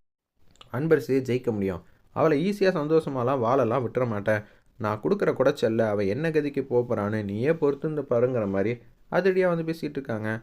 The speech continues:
வெளியில வந்துடுறாங்க. சரி, நைட் டைம் ஆயிடுச்சு, நம்ம இதுமே ட-, பேசிட்டு இருந்தா யாராவது பார்த்துட்டா பிரச்சனை ஆயிடுன்னு சொன்னோன்னே, அப்படி கேஷுவலா வரப்ப, "என்ன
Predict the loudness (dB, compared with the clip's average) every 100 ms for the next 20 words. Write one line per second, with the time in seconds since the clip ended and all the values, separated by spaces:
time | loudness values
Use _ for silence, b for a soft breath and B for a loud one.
0 | b b -8 0 2 2 2 2 0 0
1 | -2 -6 -4 -2 -4 -4 -4 -2 -2 -2
2 | -4 -4 -6 -2 -2 -2 -4 -2 -4 0
3 | -2 -2 -6 -4 -2 0 0 0 -2 -2
4 | -4 -4 -8 -6 -4 -4 -4 -6 -4 -6
5 | -8 B B -6 -4 -2 -2 -2 0 0
6 | 0 0 0 -2 -4 -4 -2